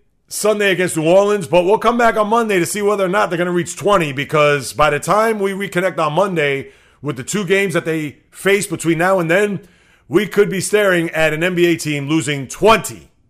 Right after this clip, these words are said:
consecutive games, which is hard to wrap your head around. And as far as the association on a whole, I'll get into a little bit more with the league starting up for the most part there on Monday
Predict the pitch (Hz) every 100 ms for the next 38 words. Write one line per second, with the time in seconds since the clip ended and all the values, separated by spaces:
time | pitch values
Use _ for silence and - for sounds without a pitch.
0 | _ - 143 160 143 127 104 160 139 120
1 | 135 135 131 - - _ _ _ 190 226
2 | 208 - 151 160 147 135 135 98 73 -
3 | _ _ _ _ _ _ _ _ _ _
4 | _ _ _ _ _ _ _ _ _ 185
5 | 185 - 240 226 220 214 208 226 - 214
6 | 190 196 190 170 185 208 208 175 - _
7 | _ _ _ _ _ _ - 247 285 285
8 | 269 - 233 226 226 220 214 190 214 214
9 | 214 190 180 185 170 190 208 208 175 -
10 | _ _ _ - 202 202 190 185 190 190
11 | - 170 165 196 196 185 175 175 185 180
12 | 151 151 147 165 180 180 180 175 151